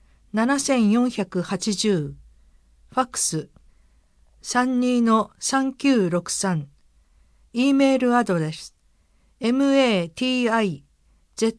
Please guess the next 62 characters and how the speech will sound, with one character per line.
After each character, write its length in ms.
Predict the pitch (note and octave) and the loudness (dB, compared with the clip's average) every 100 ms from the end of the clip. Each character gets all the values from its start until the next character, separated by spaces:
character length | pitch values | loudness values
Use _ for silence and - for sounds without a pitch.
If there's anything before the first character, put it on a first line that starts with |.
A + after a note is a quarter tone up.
| - | -2
ト 140 | C4+ | 0
ユ 480 | C4 C4+ A3+ E3 D#3+ | 2 2 2 0 -4
ー 20 | - | -2
ケ 240 | B3+ C4 | 2 2
ー 20 | |
ユ 380 | B3 B3+ A#3 F3+ | 2 2 2 2
ー 80 | D3+ | -2
ア 240 | F#3+ G#3+ | -2 0
ー 40 | A3+ | 2
ル 200 | A3+ G3 | 0 0
ア 80 | G3+ | -2
イ 220 | C#3+ - _ _ _ _ - | -4 -10 _ _ _ _ -10
ア 80 | D#3 | -8
ッ 60 | - | -8
ト 140 | - B3+ | -2 0
マ 220 | B3+ A#3 | 0 0
ー 40 | - | -4
ク 300 | - D#3 - _ _ _ _ - | -8 -12 -12 _ _ _ _ -8
シ 400 | - C4+ C4+ C4+ | -4 0 0 2
ー 40 | |
ア 100 | C4+ | 2
イ 120 | G#3+ | 0
テ 160 | - A#3 | -4 -2
ィ 140 | A#3+ | 0
ー 40 | A#3 | 0
ワ 180 | A3+ F#3+ | 0 0
イ 180 | C#3 - _ _ | -4 -12 _ _
ド 100 | G3+ | -6
ッ 60 | G3+ _ | -6 _
ト 280 | - G#3 - _ _ _ G#3+ | -2 -2 -2 _ _ _ 0
オ 160 | C4 | 0
ー 40 | C4+ | 2
テ 120 | C#4 | 0
ィ 220 | C4+ B3+ | 0 2
ー 240 | C4 A#3 | 2 2
エ 40 | E3 | -2
ー 20 | - | 0
ア 160 | G#3+ | 0
ー 60 | A#3 | 2
ル 140 | B3 | 0
ユ 240 | A#3+ A3+ E3+ | 2 2 0
ー 120 | D3+ _ | -4 _
ド 100 | G3 | -6
ッ 40 | F#3 _ | -6 _
ト 200 | G3+ F3+ _ _ _ _ _ | -4 -4 _ _ _ _ _
エ 100 | G#3+ | -2
ル 140 | A#3+ C4 | 0 0
ジ 160 | - | 0
ー 280 | B3+ F#3+ D3+ - | 0 -2 -4 -6
ド 80 | G3 | -8
ッ 60 | _ - | _ -4
ト 200 | A3+ - _ | -4 -4 _
ジ 120 | - A3 | -4 -2
ェ 80 | |
ー 100 | A3+ | -2
ピ 480 | A3+ A3+ G3 C#3+ C3 | -4 -2 -2 -4 -10
ー。 20 | _ _ _ _ _ _ _ _ _ _ _ _ _ - - - - _ _ - - - _ _ _ _ _ _ _ _ _ _ _ _ _ - | _ _ _ _ _ _ _ _ _ _ _ _ _ -20 -20 -20 -20 _ _ -20 -20 -20 _ _ _ _ _ _ _ _ _ _ _ _ _ -8
小 100 | G3+ | 0
樽 280 | C#4 C#4+ C#4 | 2 2 2
市 360 | A3 F#3+ F#3 | 2 2 0
公 240 | - B3 C4 | 0 2 2
式 480 | - - A3+ A3+ | 0 -2 -2 -2